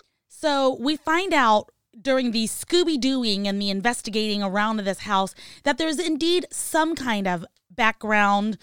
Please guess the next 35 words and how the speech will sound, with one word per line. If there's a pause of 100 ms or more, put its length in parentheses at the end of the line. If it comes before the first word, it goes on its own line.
(400)
I
don't
know,
uh,
theatrics
going
on,
because
Vincent
Price
Junior
does
have
somebody
that's
there (380)
that
is
operating
certain
things
that
were
put
into
the
house
to
give
it
the
effect
that
it's
haunted